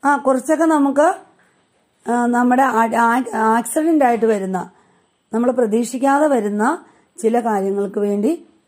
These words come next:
നമ്മൾ സൂക്ഷിച്ചു വെക്കണം. ആ, കല്യാണമാകാം, മാമോദീസയാകാം, മറ്റ്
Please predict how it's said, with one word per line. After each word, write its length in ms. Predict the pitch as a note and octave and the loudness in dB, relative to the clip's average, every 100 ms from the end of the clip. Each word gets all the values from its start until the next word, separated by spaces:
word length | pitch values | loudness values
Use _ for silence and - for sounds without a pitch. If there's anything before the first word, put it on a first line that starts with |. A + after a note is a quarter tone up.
| - | -8
നമ്മൾ 360 | F#3+ G3 A#3+ F4 - - - | -4 -2 -2 -4 -10 -18 -8
സൂക്ഷിച്ചു 440 | F#3+ F#3+ G3+ G#3+ | -8 -6 -10 -8
വെക്കണം. 420 | F3 E3+ E3 F3 _ _ _ _ _ _ _ _ _ _ G#3 | -8 -8 -12 -14 _ _ _ _ _ _ _ _ _ _ -4
ആ, 180 | G#3 G3+ | -2 0
കല്യാണമാകാം, 880 | G#3+ G#3+ G#3 G#3 G3+ F#3 F#3 A3 C#4+ | -2 0 0 2 0 0 0 0 0
മാമോദീസയാകാം, 1000 | A3+ G3+ F#3+ F#3+ G3 A3 F#3 F3+ G#3 B3 | 0 -2 -4 -6 -4 -4 -4 -4 -4 -4
മറ്റ് 360 | G3+ F3+ A3 | -4 -2 -2